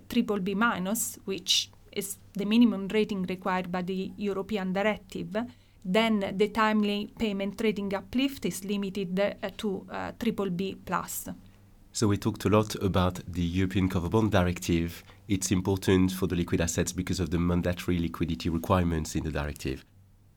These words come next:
Speaker 2: Has the implementation of the European directive ha-, had any rating impact on cover bonds?
Speaker 1: Yes, Spanish and Portuguese have implemented the liquidity rule,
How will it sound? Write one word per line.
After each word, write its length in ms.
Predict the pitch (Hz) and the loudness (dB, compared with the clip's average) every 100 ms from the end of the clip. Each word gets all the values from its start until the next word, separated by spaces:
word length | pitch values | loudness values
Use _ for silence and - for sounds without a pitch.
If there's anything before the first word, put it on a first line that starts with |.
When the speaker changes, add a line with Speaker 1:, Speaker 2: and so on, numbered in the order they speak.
| _ - - | _ -14 0
Speaker 2:
Has 260 | 160 165 143 | 2 2 2
the 120 | 131 | 2
implementation 560 | 120 135 120 107 - | 2 4 4 2 0
of 120 | 123 92 | -2 0
the 80 | |
European 400 | 92 95 98 95 - | 0 -2 -2 -4 0
directive 560 | 90 98 95 - 78 | 0 2 0 0 -2
ha-, 220 | - - 101 | -2 -8 -4
had 320 | 101 87 87 | 0 0 2
any 240 | 113 120 110 | 2 4 4
rating 380 | 95 98 - 87 | 2 0 0 0
impact 340 | 78 71 - | 0 -4 -4
on 100 | 80 | -6
cover 220 | 82 160 | -4 -6
bonds? 420 | - 71 85 - - - - - - _ _ - | -6 -8 -10 -16 -20 -20 -20 -20 -20 _ _ -6
Speaker 1:
Yes, 540 | - 226 202 220 - 311 330 277 - - | 4 6 6 2 -2 -2 -2 -6 -14 -8
Spanish 560 | - - 269 302 311 240 | -2 4 4 4 2 2
and 160 | 214 | 0
Portuguese 680 | - 226 - 196 220 240 247 | -2 -4 -2 0 2 2 0
have 260 | 285 233 208 | -2 0 0
implemented 720 | 208 214 208 208 214 226 185 | 0 -2 0 2 0 0 -2
the 80 | 196 | -2
liquidity 520 | 208 226 214 214 214 | 0 0 0 2 2
rule, 380 | 214 202 226 | 2 2 4